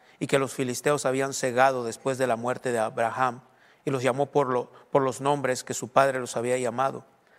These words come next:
Pero cuando los siervos de Isaac cavaron en el valle y hallaron ahí un pozo de aguas vivas, los pastores de Gerar riñeron con los pastores de Isaac, diciendo, "El agua es nuestra". Por eso llamó el nombre del pozo Esek,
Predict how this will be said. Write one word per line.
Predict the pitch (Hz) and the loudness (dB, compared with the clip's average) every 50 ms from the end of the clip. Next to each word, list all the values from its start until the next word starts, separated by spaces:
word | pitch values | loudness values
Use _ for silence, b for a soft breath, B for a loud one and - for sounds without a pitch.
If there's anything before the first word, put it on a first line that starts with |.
| b b b b b b b b | b b b b b b b b
Pero | 143 139 135 | 2 4 4
cuando | 143 139 131 131 | 4 4 2 2
los | 120 113 - | -2 -2 -2
siervos | - 151 151 147 143 147 143 | 2 2 2 2 2 0 0
de | 135 135 | -2 -2
Isaac | 123 - - - 139 139 - | -2 0 4 4 4 4 4
cavaron | - 135 127 131 135 135 139 131 131 | 4 4 6 6 4 4 2 -2 -4
en | 123 | -4
el | 120 113 113 120 | -4 -2 2 2
valle | 123 127 135 135 139 - | 2 2 2 0 -4 -2
y | - 127 | -2 -2
hallaron | 117 117 123 123 123 127 127 | 0 2 2 0 0 0 -2
ahí | 120 120 131 | -4 -2 -4
un | 131 123 | -4 -4
pozo | - 135 131 - - 135 | -4 -4 -4 -2 -2 0
de | 127 123 | 0 2
aguas | 123 127 127 120 110 107 | 2 2 0 -2 -4 -4
vivas, | 113 135 147 135 120 107 - - - _ b b b b b b b | -6 -6 -6 -6 -8 -10 -12 -14 -16 _ b b b b b b b
los | 147 143 - | -2 -2 0
pastores | - 139 131 - - 160 156 151 156 139 | 2 0 0 2 4 4 4 4 2 0
de | 151 - | -2 -2
Gerar | - 135 135 139 147 147 139 | 0 4 6 6 6 4 2
riñeron | 139 131 123 131 139 143 147 143 | -2 -6 -4 -2 0 0 0 -2
con | 135 - 127 | -2 -4 -6
los | 123 - | -6 -6
pastores | - - 120 - - 139 135 139 123 | -4 -4 -4 -4 -2 -4 -2 -2 -2
de | 127 120 | -4 -6
Isaac, | 110 - - - 151 147 - - - - b b b b b | -6 -4 -2 0 0 0 -2 -6 -16 -20 b b b b b
diciendo, | 127 120 - 151 147 139 131 123 107 B B B B | -6 -4 0 0 0 0 0 -4 -4 B B B B
"El | B 127 123 | B 4 4
agua | 127 135 139 131 | 4 4 2 0
es | - 127 | -2 -4
nuestra". | 117 120 135 143 - - - 123 107 - B B B B | -4 -4 -2 -4 -4 -4 -4 -6 -6 -6 B B B B
Por | - 139 | 4 4
eso | 139 135 - 156 | 6 6 4 4
llamó | 139 131 127 131 139 139 139 - - | 4 4 2 2 2 2 2 0 -2
el | 135 123 120 | -4 -4 -2
nombre | 123 131 131 127 131 131 127 | -2 -2 0 2 2 2 2
del | 117 110 - | 0 -2 -4
pozo | - 135 131 - - 131 | -2 -4 -2 -2 0 -2
Esek, | 113 - - - 147 131 - - - | -2 -2 0 0 -2 -2 -2 -6 -20